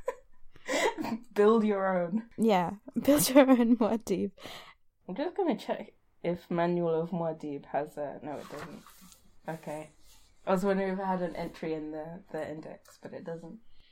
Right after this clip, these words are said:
Speaker 1: Oh, fuck, the index! I forgot about the index.
Speaker 2: I
Speaker 1: It's my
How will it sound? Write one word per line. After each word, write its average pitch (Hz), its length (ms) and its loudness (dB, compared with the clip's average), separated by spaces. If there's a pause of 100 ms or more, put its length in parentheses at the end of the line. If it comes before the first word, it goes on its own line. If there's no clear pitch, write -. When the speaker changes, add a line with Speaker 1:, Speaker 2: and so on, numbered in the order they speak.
(580)
Speaker 1:
Oh, 294 300 6
fuck, - 560 2
the 269 140 2
index! 277 420 0
I 311 100 2
forgot 370 300 2
about 277 220 6
the 233 120 0
index. 247 540 2
Speaker 2:
I 285 140 0
Speaker 1:
It's 311 120 4
my 330 80 2